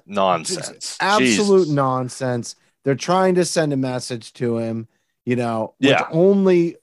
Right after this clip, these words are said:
Speaker 2: validates
Speaker 1: Exactly.
Speaker 2: the fact that we know that they're picking on him,
Speaker 1: Mm-hmm.
Speaker 2: which means he's got, they're basically like, "Shut the hell up, Tatum.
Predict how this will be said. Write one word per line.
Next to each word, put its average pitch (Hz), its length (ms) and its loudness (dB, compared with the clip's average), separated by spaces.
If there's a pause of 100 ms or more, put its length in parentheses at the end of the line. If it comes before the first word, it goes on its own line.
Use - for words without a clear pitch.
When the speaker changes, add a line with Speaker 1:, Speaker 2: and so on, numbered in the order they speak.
Speaker 2:
validates 156 580 0
Speaker 1:
Exactly. - 220 -8
Speaker 2:
the - 80 -10
fact 131 320 -2
that 107 120 -8
we 120 140 -6
know 139 300 2
that 156 180 0
they're 151 140 -2
picking 127 420 -6
on 95 260 -12
him, 95 300 -18 (100)
Speaker 1:
Mm-hmm. 101 260 -14
Speaker 2:
which 135 220 -6
means 143 260 0
he's 127 180 -2
got, 156 260 -2
they're 147 140 0
basically 202 440 -2
like, 156 240 -2
"Shut - 220 -6
the 175 140 -4
hell 156 180 0
up, 165 180 -2
Tatum. 113 520 -6